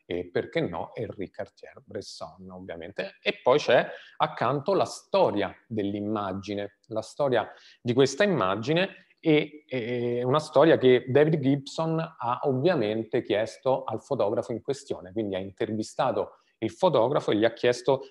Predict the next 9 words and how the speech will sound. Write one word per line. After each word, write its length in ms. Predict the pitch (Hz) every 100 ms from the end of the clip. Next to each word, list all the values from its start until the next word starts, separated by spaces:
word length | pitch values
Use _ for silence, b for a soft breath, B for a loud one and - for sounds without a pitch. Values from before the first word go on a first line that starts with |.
| _
di 180 | 120 113
commentare 1200 | 151 147 151 170 160 160 85 92 104 123 - _
l'immagine 920 | 127 143 127 90 90 101 110 117 - _
in 180 | 127 117
questione, 500 | 113 107 - 87 107
e 60 | 156
quindi 520 | - 131 160 - - _
ci 120 | 113
sono 460 | - 104 101 -